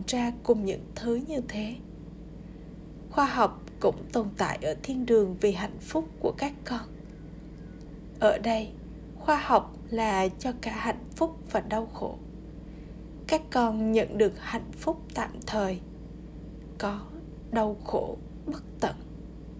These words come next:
Khi toàn bộ thế giới bị phá hủy, thì sẽ có khổ đau, phải không? Mọi người sẽ kêu khóc trong đau khổ. Ở đó,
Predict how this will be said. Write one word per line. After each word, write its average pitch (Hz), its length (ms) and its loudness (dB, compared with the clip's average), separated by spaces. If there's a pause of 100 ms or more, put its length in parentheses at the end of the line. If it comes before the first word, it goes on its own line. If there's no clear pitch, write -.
(1040)
Khi 233 280 8
toàn 220 340 8
bộ - 180 8
thế 247 160 -2
giới 262 260 -2
bị 247 240 8
phá 277 160 -4
hủy, 285 380 2 (580)
thì 220 180 6
sẽ - 320 0
có 233 200 -4 (160)
khổ - 280 4
đau, 262 400 0
phải - 240 0
không? 277 260 -2 (1200)
Mọi 220 340 4
người 208 320 8
sẽ - 280 4
kêu 247 140 4
khóc 294 240 -4 (160)
trong 277 240 -2
đau 254 160 4
khổ. - 340 -2 (1300)
Ở 214 240 2
đó, 202 180 -4